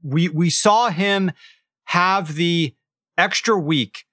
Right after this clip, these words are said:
after they won against the Giants in week eighteen and him come out and say, "Man, it's great that we have this extra week 'cause I don't know if I could play next week." And they got the bye week. They came back against the Giants. They obviously torched them completely.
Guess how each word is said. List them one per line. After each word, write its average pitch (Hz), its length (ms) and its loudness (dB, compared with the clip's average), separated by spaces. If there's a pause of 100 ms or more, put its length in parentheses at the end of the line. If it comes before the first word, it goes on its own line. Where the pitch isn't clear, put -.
(140)
after 160 280 0
they 156 180 2
won 156 480 0
against 165 440 -4
the 156 80 -2
Giants 143 480 0
in 143 160 -4
week 170 220 -2
eighteen 143 580 -2
and 135 180 -2
him 165 200 2
come 190 220 2
out 165 160 4
and 143 100 -6
say, 143 380 0 (360)
"Man, 156 360 2
it's 139 160 -6
great 160 260 0
that 147 140 0
we 147 140 0
have 151 180 0
this 143 160 -2
extra 151 280 -2
week 143 200 0
'cause 131 160 -4
I 135 100 4
don't 147 80 0
know 143 80 2
if 131 100 -4
I 135 120 -2
could - 160 -10
play 135 200 -2
next 120 320 -4
week." 117 280 -8 (480)
And 123 120 -2
they 135 120 4
got 175 240 0
the 202 40 0
bye 170 280 0
week. 120 260 -10 (180)
They 131 120 -6
came 180 260 0
back 190 240 0
against 180 320 -2
the 185 80 -2
Giants. 165 460 -2
They 156 80 0
obviously 147 400 -2
torched - 460 -4
them 147 120 -2
completely. 120 720 -4